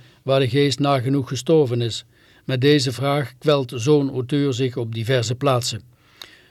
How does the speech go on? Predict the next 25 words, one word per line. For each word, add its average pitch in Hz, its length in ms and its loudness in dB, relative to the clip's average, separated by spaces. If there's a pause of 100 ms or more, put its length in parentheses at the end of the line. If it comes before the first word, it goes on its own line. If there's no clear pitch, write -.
(100)
Het 127 140 -6
zou 151 240 4
gemakkelijk 151 420 0
zijn 151 260 2
als 135 140 -2
je 147 60 -6
de 139 100 -2
vraag 139 320 -2
ontkennend 143 560 0
kon 151 200 -2
beantwoorden, 127 640 -2 (320)
maar 127 140 -4
de 117 80 -2
verbeelding 127 600 0
zit 131 160 -4
hem 135 140 0
in 131 100 0
de 127 100 -2
weg. 131 260 -4 (380)
Zij 156 240 2
stelt 147 380 0
uit 135 120 -2
het 123 140 -4
gehavende 131 600 0
mozaïek 131 580 -4